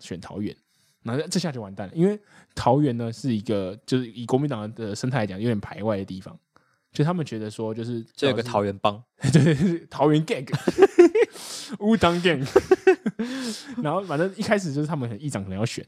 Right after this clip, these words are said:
Speaker 1: 然后反正后来瞧一瞧说让，让别人选没关系，可是议长就说：“我，我就是不要让罗志强选。”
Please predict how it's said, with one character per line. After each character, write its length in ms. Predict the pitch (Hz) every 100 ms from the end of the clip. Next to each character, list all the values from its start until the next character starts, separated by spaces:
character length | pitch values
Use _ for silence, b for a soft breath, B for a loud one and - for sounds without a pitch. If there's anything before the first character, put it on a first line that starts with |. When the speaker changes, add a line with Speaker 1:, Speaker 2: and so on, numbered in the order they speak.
| _
Speaker 1:
然 160 | 107
后 140 | 123 135
反 140 | 117
正 220 | 131 139 135
后 120 | 151
来 60 | 127
瞧 180 | 127
一 40 | 127
瞧 180 | 110 107
说 160 | 117
让， 220 | 127 117 127
让 140 | 127
别 140 | 110 104
人 80 |
选 100 | 107
没 100 | 92
关 160 | 98 98
系， 120 | 104
可 60 | 107
是 140 | 120 120 _
议 100 | -
长 140 | 165 98
就 80 | 110
说 140 | 110
：“我， 120 | 85 _
我 120 | - -
就 160 | - 156
是 100 | 123
不 120 | 107
要 80 | 104
让 200 | 107 101 -
罗 200 | 110 104
志 80 | 117
强 200 | 95 98
选。” 140 | 107